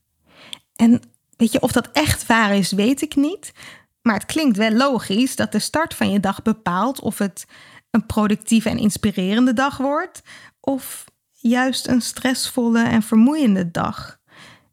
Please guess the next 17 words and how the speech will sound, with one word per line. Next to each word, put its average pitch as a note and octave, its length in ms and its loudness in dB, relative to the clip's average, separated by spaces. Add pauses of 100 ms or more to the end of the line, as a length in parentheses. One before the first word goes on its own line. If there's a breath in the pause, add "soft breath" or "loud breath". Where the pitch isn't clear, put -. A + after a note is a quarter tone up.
En A#3+ 340 0
daarom C#4 420 -2
wil B3+ 120 2
ik G#3+ 120 -2
je - 220 -6
uitnodigen C#4 880 -2 (380 loud breath)
om A#3 140 6
eens G#3+ 140 2
na C4+ 300 2
te C4+ 120 -4
denken B3 360 0
over G#3+ 240 -2
jouw G#3+ 380 2
start - 460 -4
van G#3+ 160 2
de F#3+ 160 2
dag. - 480 -8